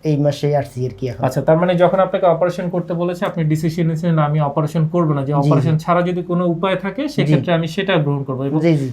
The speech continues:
Speaker 2: সে অনুযায়ী আপনি ইন্টারনেটে সার্চ করা শুরু করেন এবং
Speaker 1: জি, জি,
Speaker 2: তখন
Speaker 1: জি।
Speaker 2: আপনি ডক্টর মোহাম্মদ শফিউল্লাহ প্রধান ওনার ব্যাপারে জানতে পারেন।
Speaker 1: জি।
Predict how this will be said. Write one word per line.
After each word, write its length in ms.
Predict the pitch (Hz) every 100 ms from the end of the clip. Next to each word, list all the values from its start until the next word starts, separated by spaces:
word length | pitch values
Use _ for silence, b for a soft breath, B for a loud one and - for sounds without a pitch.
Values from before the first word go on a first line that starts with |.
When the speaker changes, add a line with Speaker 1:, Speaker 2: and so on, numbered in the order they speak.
| -
Speaker 2:
সে 180 | - 185
অনুযায়ী 220 | 180 175
আপনি 180 | 170 170
ইন্টারনেটে 380 | 160 165 160
সার্চ 300 | 156 170 156
করা 180 | - 147
শুরু 240 | 143 151 135
করেন 320 | 131 113 120
এবং 120 | 143
Speaker 1:
জি, 80 | 160
জি, 60 |
Speaker 2:
তখন 160 | 151 139
Speaker 1:
জি। 60 | 147
Speaker 2:
আপনি 160 | 127
ডক্টর 220 | 151 143
মোহাম্মদ 240 | 147 147 151
শফিউল্লাহ 380 | 165 160 156 160
প্রধান 280 | 160 214
ওনার 200 | 190 156
ব্যাপারে 340 | 143 143 147 135
জানতে 280 | 147 147 131
পারেন। 440 | 120 110 - 151
Speaker 1:
জি। 200 | 143 135